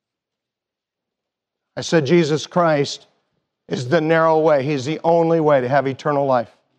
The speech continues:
I said, secondly, that all life is valuable because of its source. All life is valuable because it comes from God.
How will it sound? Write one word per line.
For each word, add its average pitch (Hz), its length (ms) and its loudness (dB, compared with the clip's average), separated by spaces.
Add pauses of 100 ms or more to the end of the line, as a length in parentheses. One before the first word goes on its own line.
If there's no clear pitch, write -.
(2750)
I - 80 -10
said, 170 220 -2
secondly, 180 480 0
that 156 120 2
all 165 260 2
life 165 300 0
is 131 140 -8
valuable 143 500 2
because 131 360 -6
of 123 80 -8
its - 120 -12
source. - 760 -8 (840)
All 170 360 0
life 160 220 0
is 135 140 -8
valuable 139 520 0
because 131 320 -6
it 143 100 -10
comes 147 260 -4
from 135 220 -12
God. 120 420 0